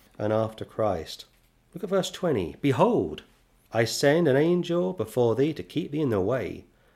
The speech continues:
and to bring thee into the place which I have prepared." An angel. Later on, it's "the angel of the Lord," a Christophany. And I watched a video a few nights ago,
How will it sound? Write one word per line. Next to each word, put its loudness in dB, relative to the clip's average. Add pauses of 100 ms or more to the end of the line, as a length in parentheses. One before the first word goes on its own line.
(240)
and -2
to -6
bring 2
thee 0
into -4
the -6
place -2
which -4
I 0
have -4
prepared." -8
An -6
angel. -10 (600)
Later 4
on, 4
it's -4
"the 2
angel 0 (160)
of 2
the 2
Lord," 2
a -6
Christophany. -4 (720)
And -2
I 2
watched 0
a -2
video -2 (160)
a -18
few -6
nights -6
ago, -6